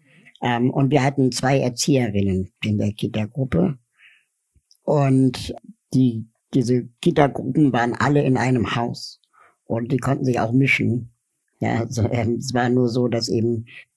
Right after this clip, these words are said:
ich zu einer Gruppe gehörte. Und, ähm, das war damals noch die Regel, dass die Kinder mit Behinderung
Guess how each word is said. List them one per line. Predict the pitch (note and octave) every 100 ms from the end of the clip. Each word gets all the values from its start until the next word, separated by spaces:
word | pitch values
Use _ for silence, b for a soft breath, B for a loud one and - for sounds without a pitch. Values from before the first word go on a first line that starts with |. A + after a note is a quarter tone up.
| _
ich | C3+ G#2 -
zu | - A2+
einer | A#2 A#2
Gruppe | A#2 B2+ G#2+
gehörte. | F#2+ G2 G#2 C#3 D3 - _ _ _ _ _
Und, | B2+ B2+ A#2+ A#2 - - C3
ähm, | A#2 A#2 A#2 A#2 A#2 A#2 A2+ A2+ A#2 A#2 A#2 A2+ G#2 - _ _ _ _ B B B B -
das | B2 -
war | D3+ D3 D3+ D3+ - _ _ _ _ _ -
damals | A#2 C3+ F#3+ -
noch | D#3+
die | C3+ D3+
Regel, | C3+ D#3 D#3 C#3
dass | C3
die | - B2
Kinder | C#3 C#3
mit | B2+ B2+
Behinderung | B2 A2+ C#3+ C3+ B2